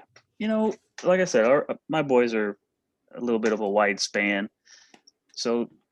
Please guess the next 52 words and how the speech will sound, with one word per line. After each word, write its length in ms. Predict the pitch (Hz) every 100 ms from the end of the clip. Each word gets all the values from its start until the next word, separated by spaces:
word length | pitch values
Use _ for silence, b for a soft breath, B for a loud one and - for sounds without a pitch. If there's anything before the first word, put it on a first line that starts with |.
| _ -
they're 120 | 165
a 40 | 151
little 180 | 120 107
different. 480 | 101 92 95 92 117
They, 200 | 117 107
they 120 | 113
have 160 | 113 101 104 _ - _
different 320 | 110 107 104 - _ -
food 220 | 123 113
likes. 580 | 104 95 95 - - - - _ _ _ -
Two 200 | - 123
of 80 | 113
'em 120 | 110
are 160 | 107 104 -
chicken 260 | 123 110 104
nugget 300 | 101 101 101
and 120 | 98
burgers, 640 | 98 98 95 95 98 - -
and 100 | 95
like 140 | 92
I 60 | 95
said 200 | - 90
earlier, 360 | 95 95 95 95
one 160 | 107
of 120 | 98 98
'em 140 | 98
is 120 | 95
a, 200 | 92 90 - _ _ -
a 60 | 101
food 260 | 107 98
connoisseur. 640 | - 104 95 - 104 95 92 _ B B B B 120
So 120 | 95
we 100 | 170
try 220 | 180 180
to 80 | 143
fit 200 | - 117
it 100 | 104
all 300 | 95 101 101
in. 280 | 101 98 101 _ _ - - _ _ _ - -
Um, 160 | 110
there, 160 | 123 143
there's, 340 | 165 165 - - B B - _ _
that's 180 | - 190
the 60 | 123
beauty 300 | 120 117 113
of 80 | 104
Disney. 300 | 107 113 113
You 120 | 139
can 180 | 160 127
go 180 | 117
to 100 | 110 104
one 440 | 101 110 117